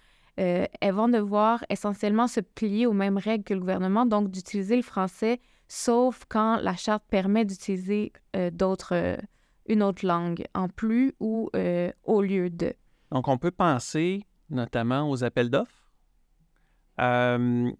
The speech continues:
Speaker 2: mais aussi sur les livrables. Peux-tu m'en dire plus sur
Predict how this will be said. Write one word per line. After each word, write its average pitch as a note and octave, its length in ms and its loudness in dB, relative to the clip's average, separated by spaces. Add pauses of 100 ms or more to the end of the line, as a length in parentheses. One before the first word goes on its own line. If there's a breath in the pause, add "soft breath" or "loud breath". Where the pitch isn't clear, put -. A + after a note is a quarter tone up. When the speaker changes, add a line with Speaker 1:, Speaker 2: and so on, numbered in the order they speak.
(100)
Speaker 2:
mais C3+ 180 2
aussi G3+ 760 -4 (380)
sur - 360 -2
les C3+ 240 2
livrables. B2 960 -2 (180)
Peux-tu C3+ 220 -8
m'en F#3 260 0
dire B2+ 220 0
plus E3+ 260 -2
sur - 380 -2